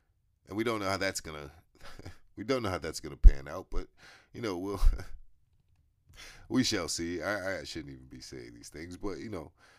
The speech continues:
the, uh, the new, the new, the new batch of babies, or the new batch of humans, as I will call them, are coming out now, and, um, this shit is gonna be different, man.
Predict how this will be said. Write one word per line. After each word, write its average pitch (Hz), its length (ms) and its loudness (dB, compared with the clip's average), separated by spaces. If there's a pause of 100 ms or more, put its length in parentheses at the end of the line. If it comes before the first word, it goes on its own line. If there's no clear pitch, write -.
(240)
the, 87 100 -6
uh, 90 500 -4 (760)
the 101 80 -10
new, 113 180 -4 (160)
the 104 80 -10
new, 104 300 -8 (1120)
the 101 100 -20
new 127 120 -6
batch 90 340 -4
of 71 140 -14
babies, 82 480 -8
or 82 100 -8
the 78 120 -12
new 87 140 -8
batch 73 320 -14
of 71 100 -20
humans, 71 580 -16 (240)
as 78 100 -12
I 76 120 -8
will 67 180 -16
call 73 220 -10
them, 73 260 -16 (160)
are 73 120 -12
coming 76 340 -14
out 65 180 -16
now, 82 320 -14 (120)
and, 85 140 -20
um, 85 380 -12 (1300)
this 107 120 -8
shit 139 120 -2
is 113 100 -8
gonna 113 180 -8
be 95 120 -14
different, 82 400 -12
man. 78 380 -16